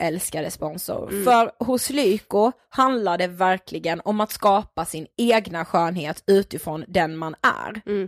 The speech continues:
Speaker 2: precis. Det är så här, det finns något för alla och alla har sina egna knep. Och det finns inga så här trender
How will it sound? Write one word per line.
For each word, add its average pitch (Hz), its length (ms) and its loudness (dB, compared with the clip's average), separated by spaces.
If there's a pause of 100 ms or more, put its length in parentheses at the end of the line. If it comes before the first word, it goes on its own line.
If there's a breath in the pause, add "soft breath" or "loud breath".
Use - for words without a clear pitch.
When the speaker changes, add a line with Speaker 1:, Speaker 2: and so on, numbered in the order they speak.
(160)
Speaker 2:
precis. 185 500 -6
Det 233 60 0
är 226 40 2
så 214 100 -2
här, 196 60 0
det 226 120 0
finns 277 320 -2
något 277 120 0
för - 140 -8
alla 233 480 2
och - 180 2
alla 240 220 2
har 220 140 0
sina 226 240 -2
egna 214 340 -4
knep. 196 500 -2 (380 loud breath)
Och 220 80 -2
det 208 80 0
finns 214 360 -2
inga 247 160 2
så 247 100 0
här 233 80 2
trender 226 880 -2